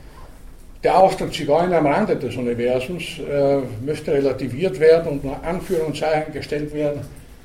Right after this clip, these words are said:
denn woher wissen wir, dass wir am Rande des Universums leben?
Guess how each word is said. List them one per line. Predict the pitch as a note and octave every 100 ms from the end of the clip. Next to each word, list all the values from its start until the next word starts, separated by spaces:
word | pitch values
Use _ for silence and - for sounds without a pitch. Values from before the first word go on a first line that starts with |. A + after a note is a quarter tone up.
| - - - - -
denn | C#3+ C#3+ C#3+ C3 C#3 - - - - - - - -
woher | D3 D#3 D3+
wissen | E3 F3 C#3
wir, | D3 D3
dass | C3+ C3
wir | D3+
am | C#3
Rande | D3+ E3+ D3
des | A#2 A2
Universums | A2+ G#2+ G#2 G#2+ G#2+ G#2
leben? | G#2 G2 A2